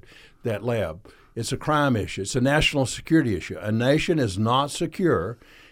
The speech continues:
unless it has secure borders, and we must secure the borders, and we must do it now. I tried to get Doc-,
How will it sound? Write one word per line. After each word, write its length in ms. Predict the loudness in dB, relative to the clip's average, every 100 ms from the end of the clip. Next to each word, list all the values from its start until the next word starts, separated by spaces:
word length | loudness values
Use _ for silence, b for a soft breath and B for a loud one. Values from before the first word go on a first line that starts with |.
| B
unless 560 | -4 0 2 4 2 -2 -4
it 160 | -4
has 380 | -2 -2 -2 -4
secure 480 | -6 -4 0 2 2
borders, 480 | 0 0 0 -2 -4
and 80 | -2
we 100 | 0
must 480 | 2 4 4 2 b b
secure 460 | -10 -8 0 0 2
the 120 | 0
borders, 400 | 0 0 -2 -6 b b -6
and 80 |
we 80 | -2
must 460 | 2 2 0 -2 -4
do 160 | -2
it 100 | -2
now. 300 | -2 -2 -2
I 80 | -6
tried 260 | -4 -4 -2
to 60 |
get 200 | -2 -4
Doc-, 280 | -2 -6 -8